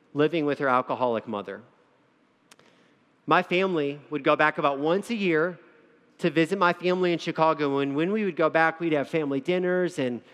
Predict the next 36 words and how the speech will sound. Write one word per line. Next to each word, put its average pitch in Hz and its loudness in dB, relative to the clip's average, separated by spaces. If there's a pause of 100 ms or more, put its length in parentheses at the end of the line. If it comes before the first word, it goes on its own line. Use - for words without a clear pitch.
(320)
and 131 -10
parties 190 2
to 156 -6
celebrate. 160 2
But 156 2
while 180 4
we 233 0
were 165 2
there, 151 2 (260)
my 175 2
aunt 226 2
would 240 0
drink 170 -2 (200)
too 190 0
much 175 2
at 175 -4
times, 175 2
but 170 -2
it 156 0
never 175 2
hit 160 0
home 151 0
that 135 0
this 151 -6
could 165 -4
be 147 0
a 127 0 (280)
daily 147 2
struggle 127 -2
in 117 -4
her 123 -4
life. 110 -6 (720)
But 165 4
in 190 4
this 240 -2
walk, 139 0